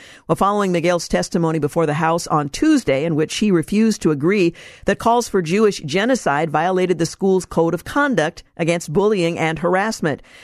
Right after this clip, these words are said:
Stevens withdrew a one hundred million dollar donation to his alma mater. His action comes on the heels of Pennsylvania Democrat Governor Josh Shapiro publicly blasting Magill's comments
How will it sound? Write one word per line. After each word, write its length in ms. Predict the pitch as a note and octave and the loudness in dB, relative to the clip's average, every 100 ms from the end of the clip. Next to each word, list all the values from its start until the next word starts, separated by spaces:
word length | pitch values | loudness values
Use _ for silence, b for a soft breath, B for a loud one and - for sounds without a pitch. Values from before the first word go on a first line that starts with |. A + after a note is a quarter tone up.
| B | B
Stevens 380 | - G#3 G#3 F#3 | -2 0 2 2
withdrew 520 | E3+ E3 F#3 A3+ G3+ | 0 0 2 2 2
a 140 | F3 C#3 | 2 -2
one 240 | C3+ F3 | -2 -2
hundred 300 | F#3 F3 E3 | 0 0 0
million 400 | E3 F#3 A3 G#3+ | 0 0 2 2
dollar 260 | F#3 F3+ F3 | 0 0 0
donation 580 | E3 D#3+ E3+ F#3+ A3 G3 | 0 0 0 0 -2 0
to 180 | E3 C#3+ | 2 2
his 160 | D3 | 2
alma 320 | - D3 C#3+ | 0 0 0
mater. 360 | C#3 C3+ C3 E3 B B B | 0 0 -2 -4 B B B
His 160 | E3+ E3 | 0 2
action 360 | F#3+ G#3+ F#3+ | 0 -2 -4
comes 320 | E3+ F#3+ G3+ F#3 | 0 -2 0 -2
on 100 | D3 | -2
the 60 | |
heels 240 | D3 F#3 F#3 E3 | 0 0 0 0
of 180 | D#3 C#3+ | -2 0
Pennsylvania 600 | F3+ F#3 E3 D#3+ F3+ D#3+ | -4 -2 0 0 0 0
Democrat 460 | D#3 F3 - D#3+ C#3 | 0 0 -2 -2 -2
Governor 280 | D#3+ E3 | -2 -2
Josh 320 | C3+ D3+ E3+ - | 0 0 0 -2
Shapiro 560 | - - C4 A#3 D#3+ | -4 0 2 4 2
publicly 480 | F#3 F#3 F#3 F#3 E3 | 0 -2 -2 0 0
blasting 540 | C#3 D3+ G#3 - F#3+ | 2 0 0 -2 0
Magill's 360 | D3+ C#3 C#3 C3+ | 0 0 0 -2
comments 480 | - E3+ E3+ F#3 | -2 0 0 -2